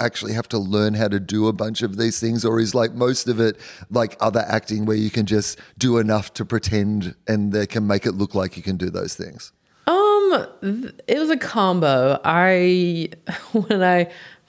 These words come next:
Speaker 2: when I found out I'd be doing this, I had two months to prepare, which isn't very much time. And I thought, "Oh my God, I'm about to be on screen with Arnold Schwarzenegger." He's like,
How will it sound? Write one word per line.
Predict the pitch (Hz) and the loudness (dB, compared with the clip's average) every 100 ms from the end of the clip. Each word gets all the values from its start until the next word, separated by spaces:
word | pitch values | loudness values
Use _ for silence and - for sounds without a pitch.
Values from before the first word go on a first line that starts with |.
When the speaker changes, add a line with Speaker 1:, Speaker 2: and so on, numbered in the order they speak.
| - - - | -20 -20 -2
Speaker 2:
when | 185 | 2
I | 170 | 2
found | 170 226 269 | 2 2 4
out | 247 208 | 4 4
I'd | 175 | 4
be | 180 | 2
doing | 170 180 175 | 4 4 4
this, | 160 170 - - _ _ | 4 2 -8 -16 _ _
I | 156 | 0
had | 175 170 165 | 2 2 2
two | 226 | 2
months | 220 180 170 | 2 2 -2
to | 165 | -6
prepare, | 160 151 160 143 202 214 | -6 0 2 4 2 -2
which | - 170 | -4 -2
isn't | 185 185 170 - - | 0 2 0 -2 -2
very | 160 170 | 2 2
much | 165 - | 2 0
time. | - 165 165 214 214 - - _ _ - | 0 2 2 0 -4 -14 -20 _ _ -2
And | 170 170 | 2 4
I | 175 | 2
thought, | 170 170 160 151 - | 2 2 4 2 2
"Oh | 180 190 | 4 4
my | 170 | 4
God, | 147 147 147 143 - | 4 4 2 0 -6
I'm | - 165 175 | -2 0 2
about | 170 170 | 0 0
to | 160 | -2
be | 165 165 160 | 0 2 2
on | 147 165 | 2 0
screen | 160 160 156 | -2 -2 0
with | |
Arnold | 147 151 151 | 0 0 -2
Schwarzenegger." | 151 139 147 143 143 143 | -2 -2 -2 0 0 0
He's | 156 151 | -2 0
like, | 156 147 | 0 0